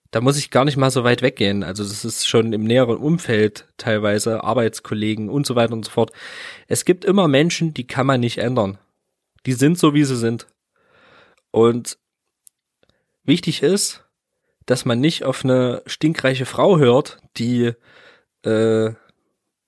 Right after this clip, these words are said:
das nicht ganz so cool findet, dass, äh, dass es Transsexuelle gibt. Also ich bin da jetzt auch nicht ganz so drinne, ja, muss ich ehrlich sagen. Ich habe nur das so mitbekommen, dass da verschiedenste Dinge am Laufen waren,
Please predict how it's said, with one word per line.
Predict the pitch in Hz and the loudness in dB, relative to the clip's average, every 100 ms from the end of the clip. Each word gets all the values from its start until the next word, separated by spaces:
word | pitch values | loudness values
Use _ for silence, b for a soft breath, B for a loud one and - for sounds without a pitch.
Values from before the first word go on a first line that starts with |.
| - | -8
das | 120 | -4
nicht | 123 - | -4 0
ganz | 135 156 | 0 0
so | 143 - | -4 2
cool | 180 | 2
findet, | - 127 123 123 - | 2 0 0 -2 0
dass, | 117 - - - | -2 -2 -8 -4
äh, | 110 113 113 - _ _ _ _ _ _ _ _ _ _ - | -2 0 -2 -6 _ _ _ _ _ _ _ _ _ _ -8
dass | 117 117 | -8 -4
es | 120 | -6
Transsexuelle | - 123 123 131 - 120 143 | -2 -2 0 -2 2 2 2
gibt. | 143 135 156 - - _ _ | 2 -2 -4 -10 -16 _ _
Also | - 107 | -4 0
ich | 101 - | 0 0
bin | 135 | 2
da | 127 | 4
jetzt | 113 | 2
auch | 90 | -2
nicht | 117 - | -4 0
ganz | 113 127 | 0 2
so | 123 | 0
drinne, | 104 110 127 123 | -2 -2 -2 -2
ja, | 107 117 - | -6 -6 -10
muss | 113 | -8
ich | 110 - | -6 -2
ehrlich | 110 - | -2 2
sagen. | 110 113 127 b b b b b b | 2 2 -2 b b b b b b
Ich | - | -8
habe | 123 | -4
nur | 117 110 | 0 2
das | 107 | 2
so | - | 2
mitbekommen, | 113 123 - - 113 107 107 | 0 0 -4 -2 0 2 0
dass | 104 - | -2 -4
da | - 101 101 | -2 0 -2
verschiedenste | - 107 - 110 - - | -4 -6 -4 -6 -6 -6
Dinge | 110 110 104 | -4 -2 -2
am | - 104 | -4 0
Laufen | 98 110 117 | 2 2 0
waren, | 101 98 107 | 0 0 -2